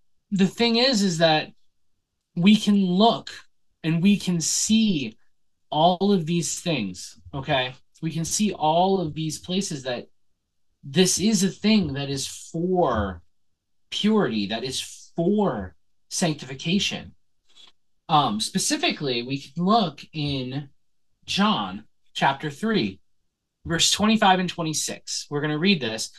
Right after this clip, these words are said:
Jesus and his disciples prior to this, in verse twenty-two specifically, are baptizing. This would be Jesus's baptism that's done by Jesus and his disciples who are acting in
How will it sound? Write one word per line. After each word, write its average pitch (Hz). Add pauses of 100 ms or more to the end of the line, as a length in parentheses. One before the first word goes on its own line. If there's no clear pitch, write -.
(240)
Jesus 202
and 247
his 208
disciples 170
prior 170
to 139
this, 117
in 139
verse 127
twenty-two 147
specifically, 131
are 113
baptizing. 98 (220)
This 147
would 160
be 156
Jesus's 139
baptism 117 (400)
that's 120
done 127
by 110
Jesus 123
and 120
his 127
disciples 147
who 143
are 127
acting 139
in 104